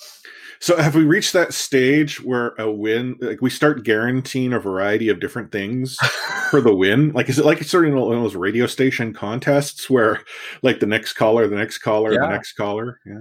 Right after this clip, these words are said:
Speaker 2: I mean, we
Speaker 1: Or
Speaker 2: talked about the five stages of grief. I think we, we went a few, a couple of steps back. Now I'm back to, uh, bargaining here. So
Speaker 1: <laughs>
Speaker 2: I didn't know it was possible, but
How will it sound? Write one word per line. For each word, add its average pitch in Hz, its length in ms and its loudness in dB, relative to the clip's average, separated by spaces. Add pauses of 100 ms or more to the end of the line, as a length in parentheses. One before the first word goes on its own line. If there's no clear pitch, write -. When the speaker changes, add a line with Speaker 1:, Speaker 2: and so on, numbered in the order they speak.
Speaker 2:
I 143 60 0
mean, 190 140 4
we 185 100 4
Speaker 1:
Or - 20 -6
Speaker 2:
talked 190 240 2
about 202 160 2
the 139 80 4
five 151 300 0
stages 135 400 -2
of 95 120 -10
grief. 104 320 -6
I 98 140 0
think 180 280 -8
we, 127 340 -2
we 107 400 -4 (100)
went 123 320 4
a 117 60 4
few, 110 220 -2
a 117 40 4
couple 131 260 0
of 101 80 0
steps 110 300 0
back. 104 340 2
Now 101 200 -2
I'm 98 80 -4
back 101 300 -2
to, 101 220 -2
uh, 95 100 0
bargaining 101 520 -2
here. 101 300 -10 (400)
So - 160 -14
Speaker 1:
<laughs> 127 160 -8 (1800)
Speaker 2:
I 156 100 2
didn't 160 140 -2
know 160 120 4
it 147 80 4
was 139 220 2
possible, 160 720 -2
but 120 240 0